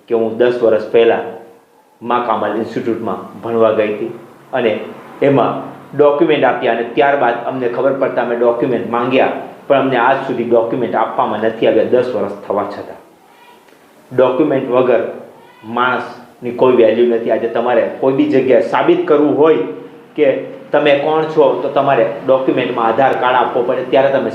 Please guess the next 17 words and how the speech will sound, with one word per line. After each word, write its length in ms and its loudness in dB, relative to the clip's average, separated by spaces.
સાબિત 320 2
કરી 220 0
શકો 220 0
છો 200 -4
કે 180 2
તમે 240 0
ફલાણા 340 2
નામના 320 0
વ્યક્તિ 400 2
છો. 100 -4
તે 160 4
જ 40 -2
રીતે 220 -2
ભણતા 400 2
વિદ્યાર્થીઓ 480 2
માટે 340 -2
એમના 180 -4